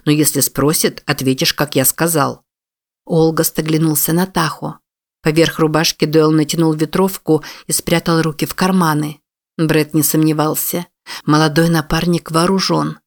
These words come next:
В незаметной плечевой кобуре притаился пистолет. А вот он свой в бардачке оставил. "Ну давай порепетируем.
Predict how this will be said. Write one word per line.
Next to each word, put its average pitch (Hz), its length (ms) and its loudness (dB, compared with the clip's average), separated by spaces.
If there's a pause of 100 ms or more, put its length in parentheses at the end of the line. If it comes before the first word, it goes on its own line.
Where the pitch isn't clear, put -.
(280)
В - 40 -2
незаметной 160 580 2
плечевой 156 460 -2
кобуре 151 540 -4
притаился 151 680 -2
пистолет. 170 760 -4 (420)
А 151 80 -2
вот 156 280 -2
он 180 160 0
свой 165 320 0
в 165 60 -6
бардачке 156 580 -2
оставил. 147 600 -4 (560)
"Ну 165 140 2
давай 151 260 0
порепетируем. 139 840 -2